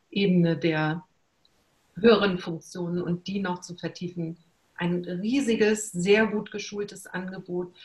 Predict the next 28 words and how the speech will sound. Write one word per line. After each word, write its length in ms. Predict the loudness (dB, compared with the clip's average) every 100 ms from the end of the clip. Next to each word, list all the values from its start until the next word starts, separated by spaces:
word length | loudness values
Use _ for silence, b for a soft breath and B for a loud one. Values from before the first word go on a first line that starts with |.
| B -10
Und 120 | -6
das 200 | -6 -6
andere, 580 | -6 -4 -4 -4 -4 -6 _ _ _ -2
das 260 | -2 -2
kommt 300 | 0 2 4
ja 120 | 2
immer 240 | -2 -4 -8
mehr. 240 | -10 -12 -16 _ _ _ _ -10
Wie 60 |
du 100 | -2
auch 160 | 0 0
schon 260 | -2 -4
von 160 | -8 -4
dem 200 | -2 -2
Tanz 340 | -2 -2 -2
gesagt 460 | -8 -6 -6 -6 -8
hast, 200 | -10 -6
dass 180 | -6 -6
es 140 | -10
das 260 | -8 -8 -6
da 100 | -6
gibt, 280 | -4 -6 -6
dass 160 | -8
man 240 | -6 -8 -6
von 200 | -6 -4
dieser 380 | -2 4 4 2 B B
Sache 380 | B -2 0 0
ausgeht, 720 | -4 -4 -8 -8 -4 -4 -4